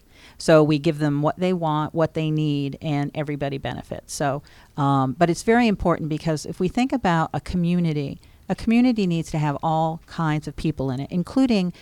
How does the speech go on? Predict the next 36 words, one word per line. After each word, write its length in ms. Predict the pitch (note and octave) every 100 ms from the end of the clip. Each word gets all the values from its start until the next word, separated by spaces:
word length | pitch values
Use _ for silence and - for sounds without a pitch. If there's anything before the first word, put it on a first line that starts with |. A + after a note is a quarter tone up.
| -
seniors 500 | - - A#3 A3 G3
who 100 | F#3+
have 200 | D3 E3+
a 80 | D3
rich 380 | D3 F3 - -
legacy 560 | E3+ D#3+ D3 - B2+
that 160 | C#3 D3+
they 140 | E3
can 200 | E3+ F#3+
give 180 | E3+ D#3
back 260 | - D3 C#3
to 100 | -
the 100 | D3+
young 240 | D3+ D3
people 320 | D3+ C#3+ C3+ C3+
in 100 | C3+
their 120 | B2+
communities. 680 | - C#3+ D3 B2 - - - - -
So 140 | - F#3+
the 100 | F3+
more 240 | F3+ F#3
seniors 420 | - G#3 F#3+ E3+
we 120 | E3
can 180 | D#3+ D#3+
keep 260 | D3+ E3 D#3
living 260 | E3+ D#3
in 100 | D#3 D3+
the 80 |
homes, 320 | C3+ E3 D#3+ D#3
in 120 | D3
the 80 | C#3+
communities, 680 | E3+ F3+ F#3 E3+ E3 D#3+ D3+
participating 720 | D3 - D#3+ D#3 D#3 D3+ D3
in 80 | C#3+
their 140 | C#3
churches, 520 | - D#3+ D#3 D#3 D3+